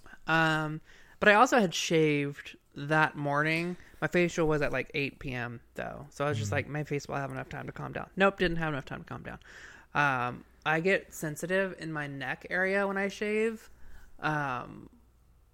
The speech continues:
Speaker 1: and she was down there scrubbing and moisturizing and all that. I was just like, "Ooh, whatever you're putting on is burning."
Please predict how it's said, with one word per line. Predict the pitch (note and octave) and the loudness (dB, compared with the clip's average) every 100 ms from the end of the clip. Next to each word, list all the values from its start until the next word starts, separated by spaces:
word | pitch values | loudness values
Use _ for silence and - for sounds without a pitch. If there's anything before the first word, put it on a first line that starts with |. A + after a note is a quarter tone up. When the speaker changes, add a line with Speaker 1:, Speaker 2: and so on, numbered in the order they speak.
| - - _ _ - | -20 -20 _ _ -14
Speaker 1:
and | D3+ C#3+ | -12 -8
she | D#3 | -10
was | D3+ D3 | -10 -8
down | D3 C#3 | -8 -6
there | D3 C#3 | -6 -8
scrubbing | - - C3+ D3+ D3+ | -6 -6 -6 -4 -4
and | C#3+ B2+ - - | -6 -8 -12 -10
moisturizing | C3+ D3 - C#3+ C#3+ D3 D3 | -6 -6 -6 -8 -6 -6 -6
and | C#3 | -8
all | C3 C3+ | -6 -4
that. | C3+ - | -4 -6
I | |
was | C#3+ | -10
just | D3 - | -10 -12
like, | - - | -14 0
"Ooh, | D4 F#4 G#4+ A4 G#4 C#4 | 10 12 12 12 12 12
whatever | G#3+ G3+ | 10 8
you're | G3 | 6
putting | G#3 G3 | 4 4
on | G#3 | 4
is | F3+ | 2
burning." | E3+ G#3 D4 D#4 C4 G3 | 8 12 12 12 12 10